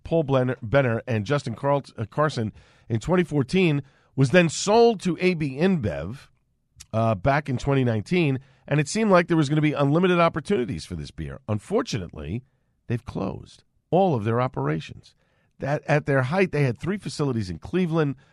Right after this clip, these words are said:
a flagship tasting room, a sixty-barrel production brew house, a sour beer operation called the Funkin' Ship. Uh, well,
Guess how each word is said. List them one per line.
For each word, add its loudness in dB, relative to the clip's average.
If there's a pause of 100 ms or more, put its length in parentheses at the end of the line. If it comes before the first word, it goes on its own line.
(120)
a -8
flagship -2
tasting -2
room, 0
a -2
sixty-barrel 0
production -4
brew -2
house, 0
a -10
sour -2
beer 0
operation -4 (320)
called 2
the -6
Funkin' 0
Ship. 0 (400)
Uh, 2
well, 4